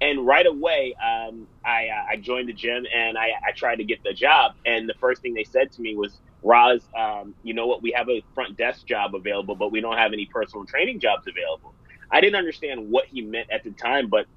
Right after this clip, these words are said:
um, just to get, let your listeners understand, I was born with a birth defect. My right leg is shorter than the other. I have no quadricep or hamstring on my right leg, so it's fused at the knee joint, and it doesn't flex or extend. So we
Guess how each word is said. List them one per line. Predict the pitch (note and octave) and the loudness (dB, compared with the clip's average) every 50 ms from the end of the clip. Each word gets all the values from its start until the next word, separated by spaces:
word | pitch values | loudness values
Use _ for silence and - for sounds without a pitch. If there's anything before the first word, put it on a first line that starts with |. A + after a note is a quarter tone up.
| _ _ - | _ _ 0
um, | A2+ A#2+ A2+ A2+ A2+ G#2+ G2 | 2 2 2 2 -2 -4 -2
just | G2 C#3+ - | -2 -2 -2
to | C3 A#2 | 0 2
get, | B2 B2+ A#2+ - - | 4 4 4 2 0
let | G#2+ A#2+ A#2+ - - | 2 2 2 2 2
your | A2+ G#2 | 0 0
listeners | A#2 A#2 - A#2+ A#2 G#2 F#2+ | 0 0 0 0 -2 0 0
understand, | A#2 G#2+ G#2 G2+ - - B2 B2+ A#2 G#2+ G#2+ - - - - - - | 0 0 0 -2 -2 -2 -2 -2 -2 -2 -4 -8 -14 -20 -18 -6 0
I | - C3+ C#3+ D#3 D3 | 2 4 6 6 4
was | C#3 B2+ A2+ | 4 0 -4
born | - - A#2 B2+ C3+ C3+ C3+ B2 | -10 -10 -8 -6 -6 -6 -6 -8
with | A2 G2 - | -8 -8 -10
a | F#2 | -6
birth | F2+ - B2+ A#2+ - - | 0 2 2 2 2 -2
defect. | G#2 - - - E2 C2+ - _ - - - - _ - | -10 -10 -10 -10 -14 -14 -14 _ -20 -20 -20 -20 _ -10
My | G2+ G#2+ B2+ D3+ | -2 2 2 2
right | D#3 B2 A2 A2+ C3 C3+ B2 - | 2 2 0 0 0 0 0 -2
leg | G#2+ A2+ A2+ A#2+ A2+ G#2+ | -6 -6 -4 -4 -4 -6
is | G2+ - | -8 -10
shorter | - - - A#2 A#2 A#2 A#2 A2+ | -10 -8 -4 -2 -2 0 0 -2
than | A#2 A#2 | -2 -4
the | A#2 A2+ A#2 | -4 -2 -2
other. | A#2 A2+ B2+ A#2+ - | -2 0 -2 0 0
I | - | 2
have | A2+ A2+ G#2+ G#2+ | 2 2 0 0
no | G#2+ A#2 B2+ C#3 C3+ | -2 -2 -2 -2 -2
quadricep | - - B2+ B2 A#2+ A#2 A#2 - - A#2 G#2 - | -2 -2 -2 -2 -2 -2 -4 -4 -4 -4 -4 -4
or | G2+ F#2 | -4 -6
hamstring | - A#2 A2+ A#2 A#2 A#2 - - G2+ G2 G2 | -2 -2 -2 -2 -4 -6 -6 -6 -6 -4 -4
on | F#2 F#2+ | -6 -4
my | G2+ F#2+ F#2+ F2+ F#2+ | -4 -4 -4 -2 -2
right | G2+ G#2 G2 - | -2 -2 -2 -2
leg, | - - - F2+ - | -2 -2 -2 -2 -4
so | - - G2 | -8 -8 -6
it's | G2 - - - - _ - | -6 -6 -10 -12 -20 _ 2
fused | - F#3 F3 C#3 G#2+ G2 - - - | 6 8 10 10 8 6 2 0 2
at | - A#2 A#2 - - | 4 4 4 4 2
the | A#2 | -2
knee | G#2 G#2+ A2+ C3 D#3 D#3 | -2 0 0 0 0 -2
joint, | - - G2+ F#2 D#2 - - - - - - - - - - - - | -2 -8 -10 -10 -12 -12 -18 -20 -20 -20 -20 -20 -20 -20 -14 -6 0
and | C3+ C3+ C3 B2+ | 2 4 4 4
it | B2+ A#2 G2+ B2 | 2 0 0 2
doesn't | C3+ D3+ C#3+ C#3+ C#3+ B2+ - - - | 2 2 2 2 -2 -2 -4 -4 -6
flex | - C#3 C3 - - - _ - | -2 -2 -2 -2 -4 -12 _ 2
or | C#3 C3+ C3+ C3 - | 4 4 4 4 2
extend. | A2 G2 - - - - - - C3+ G#2+ F#2 - - - - - - - | -4 -10 -12 -18 -20 -14 -6 -4 -2 -2 -4 -6 -12 -18 -20 -20 -14 -6
So | - A#2+ | -4 -2
we | A2+ B2+ | 0 0